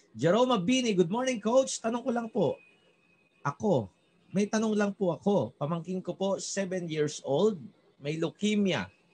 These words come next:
Ano po magandang ipainom na products natin?" Leukemia, seven years old. Yang,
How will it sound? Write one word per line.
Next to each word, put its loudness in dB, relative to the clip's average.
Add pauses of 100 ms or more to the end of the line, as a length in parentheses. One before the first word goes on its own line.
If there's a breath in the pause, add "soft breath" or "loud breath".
(1040)
Ano -2
po -2
magandang 2 (240)
ipainom 0
na 0
products 0
natin?" 0
Leukemia, 4
seven 4
years 4
old. 2 (160)
Yang, 6